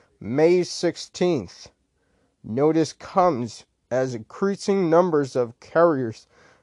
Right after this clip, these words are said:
announce plans to resume flights to next, to Israel's next month.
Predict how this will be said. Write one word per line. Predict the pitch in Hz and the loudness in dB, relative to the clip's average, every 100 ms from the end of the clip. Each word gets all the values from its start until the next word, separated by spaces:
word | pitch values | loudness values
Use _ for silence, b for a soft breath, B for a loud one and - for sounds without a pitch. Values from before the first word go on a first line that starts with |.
| b | b
announce | 104 113 113 110 - | -4 -2 -2 -4 -14
plans | _ 131 131 123 120 - - _ _ _ _ | _ -2 0 -2 -6 -10 -20 _ _ _ _
to | - | -8
resume | 113 110 147 143 | -6 -4 -4 -4
flights | - 131 139 127 - - _ _ _ | -2 0 2 0 -8 -18 _ _ _
to | - | -8
next, | 117 127 135 - - _ _ _ _ _ _ _ - | -6 -4 -4 -4 -10 _ _ _ _ _ _ _ -16
to | - 135 120 | -10 -8 -6
Israel's | 151 156 156 151 - | -2 -2 0 -2 -2
next | 123 131 151 - - _ _ | -6 -2 -2 -4 -20 _ _
month. | 127 123 143 123 104 - _ | -12 -4 0 0 -2 -14 _